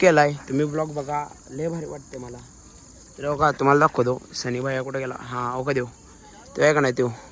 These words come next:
यो. तो सनी भैया, हो का यो? त्यानं वाडं दिलं. एवढं सगळं ह्याच्यातलं वाडं आहे का नाही? हो का तिथं इकडं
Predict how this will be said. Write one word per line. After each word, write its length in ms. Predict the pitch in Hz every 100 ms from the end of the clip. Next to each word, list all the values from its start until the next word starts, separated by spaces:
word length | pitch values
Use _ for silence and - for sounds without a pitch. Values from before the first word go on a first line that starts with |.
| - -
यो. 140 | 131 117 117 - - - - -
तो 80 | 127
सनी 240 | 139 135
भैया, 300 | 147 127 120
हो 60 | 120
का 60 |
यो? 100 | 117 107 - - - - - - - - -
त्यानं 380 | 127 131 131 131
वाडं 260 | 139 139 123
दिलं. 260 | 127 120 139 - - - - - - - - - - -
एवढं 180 | 139
सगळं 440 | 143 185 156 156 165
ह्याच्यातलं 360 | 165 156 156
वाडं 220 | 165 160 147
आहे 80 |
का 60 | 147
नाही? 200 | 131 127 -
हो 100 | 127
का 60 | 131 131
तिथं 380 | 127 135 135 135 127 - - - - - -
इकडं 440 | - 127 127 123